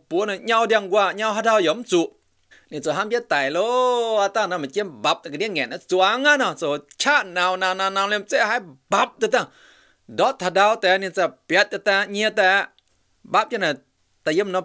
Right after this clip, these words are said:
béo, yếm tổ cái xe đỗ. Rồi hai ni tè hóa nào á. Mày nó có tàn ai?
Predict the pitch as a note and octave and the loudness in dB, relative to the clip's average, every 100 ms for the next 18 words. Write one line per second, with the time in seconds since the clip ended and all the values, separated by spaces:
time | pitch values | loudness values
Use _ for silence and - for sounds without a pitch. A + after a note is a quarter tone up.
0 | - A3+ B3 G3+ G3+ - D3+ C#3+ E3 F3+ | 0 2 2 -2 -6 -2 0 0 0 2
1 | F#3+ C4 - _ _ _ _ - - C3 | 4 2 0 _ _ _ _ -16 -10 -6
2 | B2+ E3+ F#3 F#3 F#3+ A#3+ G#3+ D3+ E3+ G3 | -4 -4 0 2 2 2 2 2 2 0
3 | - _ _ _ _ _ D4 C#4+ D4+ D#4 | -4 _ _ _ _ _ 0 2 4 4
4 | D4 D4 C#4+ A3+ B3+ E4+ D4 | 4 2 4 2 2 2 0